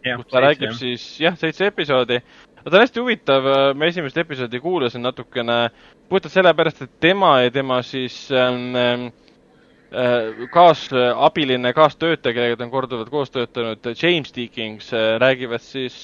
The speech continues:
Speaker 2: äh, operaatoritöödest, äh, filmitööstusest, filmibusinessist, äh, ja küsimustest, äh, arutavad küsimusi, mida nad
Speaker 1: Ka-,
Speaker 2: neile nagu
Speaker 1: kaasabiline.
Speaker 2: esitatud.
Speaker 1: Kas, kas nad ei ole siis omavahel sugulased
Speaker 2: Siin
Speaker 1: või?
Speaker 2: ei ole otseselt kirjas, nii et ma,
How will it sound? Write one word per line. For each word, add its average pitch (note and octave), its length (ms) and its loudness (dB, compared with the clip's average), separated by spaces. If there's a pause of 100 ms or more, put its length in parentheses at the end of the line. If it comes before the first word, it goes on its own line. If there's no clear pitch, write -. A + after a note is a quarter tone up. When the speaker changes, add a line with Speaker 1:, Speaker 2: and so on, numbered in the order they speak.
Speaker 2:
äh, A#2 220 -2
operaatoritöödest, D#3 1200 -4
äh, C3+ 240 -2 (380)
filmitööstusest, C3+ 1000 -4
filmibusinessist, B2+ 1040 -8
äh, A#2+ 280 0 (360)
ja A#2+ 260 -4
küsimustest, B2 720 -8
äh, A2+ 80 0
arutavad A#2+ 400 0
küsimusi, B2+ 340 -8
mida A2+ 220 -6
nad G#2+ 80 -10
Speaker 1:
Ka-, C#3 160 0
Speaker 2:
neile A2+ 240 2
nagu A2+ 160 -4
Speaker 1:
kaasabiline. B2 640 4
Speaker 2:
esitatud. G#2 360 -8
Speaker 1:
Kas, B2+ 180 -6 (220)
kas C3+ 260 -8
nad C3 160 -4
ei C3+ 100 4
ole B2+ 180 4
siis G#2+ 160 -14
omavahel G#2 420 -2
sugulased A2 400 -8
Speaker 2:
Siin A3 200 0
Speaker 1:
või? A3+ 80 2
Speaker 2:
ei - 20 6
ole A3 160 6
otseselt F3+ 320 0
kirjas, F3+ 400 2
nii A#2+ 80 -8
et - 100 -14
ma, C#3 120 -2